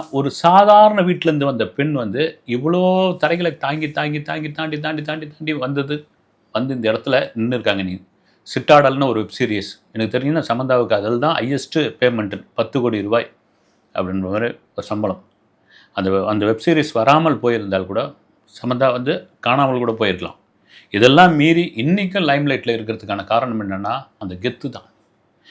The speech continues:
ஏன்னா, திரும்ப சொல்றதான், இந்த நூத்தி ஒரு கோடி சொத்து மதிப்புன்னாங்க இல்லைங்களா? சமந்தா அந்த நொடியில் நினைச்சிருந்தா ஒரே ஒரு பிரஸ் மீட்டு, நீங்க ஏல-, தெலுங்குல ஒரு பிரஸ் மீட்டு,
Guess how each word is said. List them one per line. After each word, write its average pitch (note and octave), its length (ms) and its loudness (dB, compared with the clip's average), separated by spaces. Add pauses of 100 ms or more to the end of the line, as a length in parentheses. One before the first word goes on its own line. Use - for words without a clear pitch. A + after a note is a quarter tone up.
(200)
ஏன்னா, E3 340 8 (180)
திரும்ப E3+ 300 4
சொல்றதான், G2+ 420 -4 (380)
இந்த G2 200 -6
நூத்தி C#3 220 -2
ஒரு A#2+ 140 0
கோடி C3+ 400 -2 (140)
சொத்து A#2+ 420 -8
மதிப்புன்னாங்க G2 380 -6
இல்லைங்களா? F#2+ 400 -6 (680)
சமந்தா C3 360 -2
அந்த A2 280 -2
நொடியில் A#2 380 -2
நினைச்சிருந்தா A2 600 -2
ஒரே B2+ 300 4
ஒரு D#3+ 220 4
பிரஸ் - 260 -6
மீட்டு, G2+ 300 -6 (880)
நீங்க G2 240 0
ஏல-, A2 480 -4 (200)
தெலுங்குல D3+ 320 2
ஒரு B2 120 0
பிரஸ் A2+ 280 -8
மீட்டு, C#3 180 -4